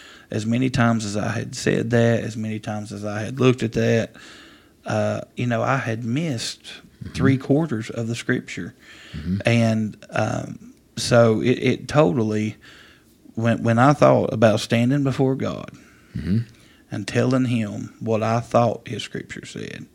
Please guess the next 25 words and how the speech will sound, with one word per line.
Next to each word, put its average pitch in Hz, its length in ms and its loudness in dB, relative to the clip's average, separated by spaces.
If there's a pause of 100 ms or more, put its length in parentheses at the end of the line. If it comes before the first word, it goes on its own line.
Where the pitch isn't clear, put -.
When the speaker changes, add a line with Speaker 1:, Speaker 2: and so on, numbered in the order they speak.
(180)
Speaker 2:
Yeah. 76 220 -4 (1000)
Speaker 1:
when 110 160 -2
in 107 140 -4
fact 110 440 2
I 110 200 0
had 101 300 -4
no 110 380 -2
idea. 104 680 -6 (720)
Speaker 2:
Right. 90 240 -2 (1200)
Speaker 1:
That 135 160 0
was 120 140 -8
terrifying. - 600 -4
Speaker 2:
That's 101 200 -6
a 92 40 -6
scary 92 280 0
thought. - 260 -4 (580)
Sure 110 220 2
it 107 60 2
is. 113 160 2
Speaker 1:
And 110 80 -2
so, 113 560 4 (200)
uh, 110 420 2 (720)
at 117 200 4
that 131 240 4
point, 139 420 2